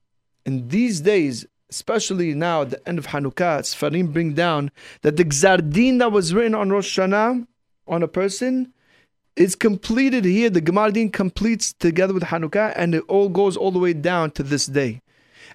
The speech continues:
And this is a day when a person has to re-strengthen himself in these three areas. In Torah, mean to say, look at yourself, the men especially, how much Torah do we have in our lives?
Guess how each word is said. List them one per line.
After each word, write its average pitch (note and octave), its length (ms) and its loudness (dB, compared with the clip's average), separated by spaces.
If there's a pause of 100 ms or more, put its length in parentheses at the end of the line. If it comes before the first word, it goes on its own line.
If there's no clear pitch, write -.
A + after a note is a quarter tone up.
And D#3+ 240 2
this C4+ 260 0
is B3 140 -2
a A#3 80 2
day A#3 260 4
when G#3 180 2
a F#3 60 0
person A3 400 -2
has F#3 280 0
to G3+ 280 0
re-strengthen G3+ 680 -2
himself F#3 320 0
in F3 80 -2
these F3 180 -2
three F3 220 -2
areas. D3 500 -2 (340)
In A3 200 6
Torah, A3+ 560 4 (840)
mean G3+ 240 4
to G#3 120 -4
say, G#3+ 480 0 (440)
look G#3+ 240 0
at G#3+ 60 -4
yourself, F#3+ 320 -2
the E3+ 60 -2
men F#3+ 200 -2
especially, G3 640 -2
how E3 160 -4
much G#3 220 -4
Torah G3 180 0
do F3+ 100 -2
we F3 60 0
have F#3 140 0
in F#3+ 80 -2
our F3+ 120 0
lives? F3 340 -2